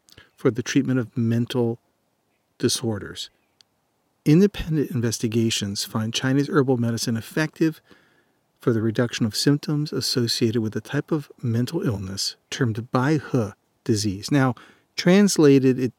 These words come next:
it would translate as a lily disease because Bai He is an herb that is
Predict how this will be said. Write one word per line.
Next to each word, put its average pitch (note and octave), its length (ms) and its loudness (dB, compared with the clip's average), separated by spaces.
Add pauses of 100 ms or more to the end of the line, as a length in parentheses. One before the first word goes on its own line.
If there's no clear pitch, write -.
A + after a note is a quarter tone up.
(120)
it - 100 0
would B2+ 180 2
translate D#3+ 480 4
as A2 140 0
a G#2+ 60 -6
lily B2 420 8
disease G2+ 380 -2
because A2+ 280 -4
Bai B2 280 -2
He E3 160 -2
is B2 240 0
an A#2+ 180 -6
herb A#2 300 0
that A2 160 -4
is G#2 160 -8